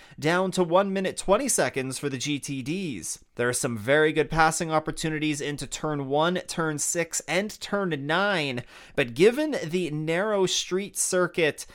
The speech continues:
that it is, the outcome of the race may not be from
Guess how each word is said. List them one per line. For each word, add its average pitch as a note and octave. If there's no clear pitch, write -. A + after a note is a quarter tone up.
that D#3+
it D3+
is, F#3
the D#3+
outcome F#3+
of D#3+
the D#3
race D#3+
may E3
not G#3+
be F#3+
from D3